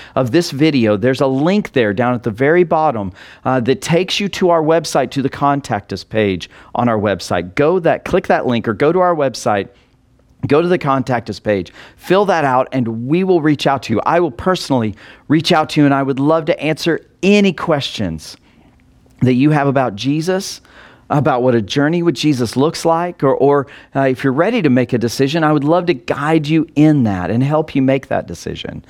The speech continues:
So please, right now, click that link and go to our website, fill out that form, and, and give me the opportunity to answer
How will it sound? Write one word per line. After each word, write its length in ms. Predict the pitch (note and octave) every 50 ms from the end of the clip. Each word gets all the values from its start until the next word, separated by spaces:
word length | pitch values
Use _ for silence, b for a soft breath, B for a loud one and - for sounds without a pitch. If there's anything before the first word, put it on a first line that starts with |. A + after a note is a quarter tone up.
| B B B B
So 140 | - - D#3
please, 340 | - - G3 F#3+ D3 A#2 G#2+
right 220 | C#3+ D#3 F#3 D#3+
now, 300 | F3 F3+ D#3+ C3+ G#2+ F#2 B B B B B -
click 360 | - - - F#3 F#3 - -
that 220 | F#3+ E3 C#3 -
link 460 | C3+ C3+ C3 A#2 F#2+ - - - - - b b b b b b -
and 120 | A#2+ A2
go 180 | A2+ C3+ D3 E3
to 80 | F#3
our 160 | F#3 F#3 F#3
website, 680 | F3 E3+ E3 D#3 C3+ - - - D3 C#3 C#3 C#3 C3+ - b b b b
fill 280 | _ - E3 E3+ F#3
out 200 | F3+ E3+ F3 -
that 180 | F#3 D#3 B2+ -
form, 400 | - - C3+ C3+ C3 B2+ A#2+ A#2
and, 320 | A2+ A#2 A#2+ A#2 A#2 - -
and 480 | C3+ C3+ G2 C#3 C#3+ C#3+ B2+ A#2 A2
give 220 | - F3 F3+ F3 F#3
me 120 | F#3 F3+
the 120 | D#3+ E3+
opportunity 640 | D#3+ D3 C#3+ - C3 - - - C3+ C3 B2 A2+ A#2+
to 100 | A2 -
answer 400 | - B2+ B2+ - - C3+ - -